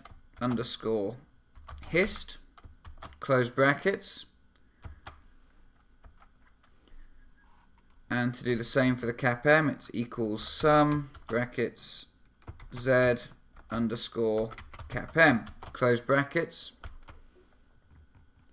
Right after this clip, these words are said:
Let's label these sums. Let's name them. So we have the sum Z underscore hist. The same for the cap M. We have sum Z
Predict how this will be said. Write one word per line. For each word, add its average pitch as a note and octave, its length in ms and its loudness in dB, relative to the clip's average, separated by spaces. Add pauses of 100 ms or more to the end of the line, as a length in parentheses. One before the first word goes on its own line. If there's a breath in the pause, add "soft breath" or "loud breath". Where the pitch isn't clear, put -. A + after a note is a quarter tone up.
(680 soft breath)
Let's D#3+ 220 8
label E3+ 440 10
these C#3+ 260 6
sums. B2 800 6
Let's A2+ 200 -8
name C#3 380 4
them. G2+ 260 -6
So - 160 -10
we A2+ 120 -2
have A#2 280 -2
the A2+ 380 -2 (1200 soft breath)
sum E3+ 920 4
Z C#3+ 380 8 (340)
underscore B2 800 0
hist. - 540 -2 (1600 soft breath)
The B2 60 -10
same C#3 280 4
for B2+ 100 -6
the A#2 80 -4
cap C3 340 0
M. D3+ 360 4
We B2+ 100 -2
have A#2 380 -2 (800 soft breath)
sum C#3+ 600 6
Z C3 420 8